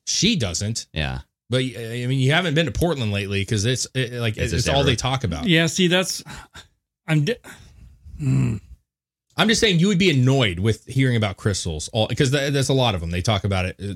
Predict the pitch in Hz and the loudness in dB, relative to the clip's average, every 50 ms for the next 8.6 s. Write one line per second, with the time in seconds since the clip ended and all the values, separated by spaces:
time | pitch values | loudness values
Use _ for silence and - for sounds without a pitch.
0 | 67 - - - 110 92 85 - 82 - - 120 139 175 196 226 - 185 175 156 | -12 -8 -4 -2 -2 -2 -2 -4 -6 -2 0 2 2 2 2 0 0 0 2 2
1 | 147 185 214 208 131 - - - 127 135 135 135 131 - - _ _ _ _ _ | 2 2 2 0 0 -2 -4 -4 -2 0 0 0 0 -2 -4 _ _ _ _ _
2 | _ _ _ - 95 98 143 151 - 170 127 113 117 120 120 101 101 107 117 127 | _ _ _ -12 -4 -2 0 0 0 -2 -2 0 0 0 2 2 0 0 -2 -2
3 | - 165 165 - 85 90 101 117 - 190 196 170 127 131 147 156 147 127 123 127 | -4 -4 -4 -4 -4 -2 0 0 2 2 0 0 2 2 2 2 2 2 2 2
4 | 131 120 - 107 98 107 127 - 156 156 165 - - 98 101 95 87 - 104 104 | 2 2 0 0 -2 -2 -2 -2 -2 -2 -2 -4 -4 -2 -2 -2 -2 -2 -4 -2
5 | - 123 120 110 90 - 120 120 - 175 160 - - - 127 139 - 214 185 151 | 0 0 -2 -2 -2 -2 -4 -2 -2 -2 -4 -2 0 0 0 2 2 2 0 0
6 | - - 139 - 123 107 - - 160 156 143 135 95 90 92 110 120 143 143 160 | 0 0 -2 0 -2 -2 0 0 0 2 0 -2 -2 -2 0 2 4 4 4 4
7 | 196 220 180 - - - - - - 151 151 175 202 208 220 190 160 190 190 190 | 2 0 -2 -4 -8 -14 -4 0 2 4 4 4 4 4 4 4 4 4 2 2
8 | 180 156 - - 214 240 262 - - 135 151 | 0 0 0 0 0 0 -2 -2 -2 -2 -2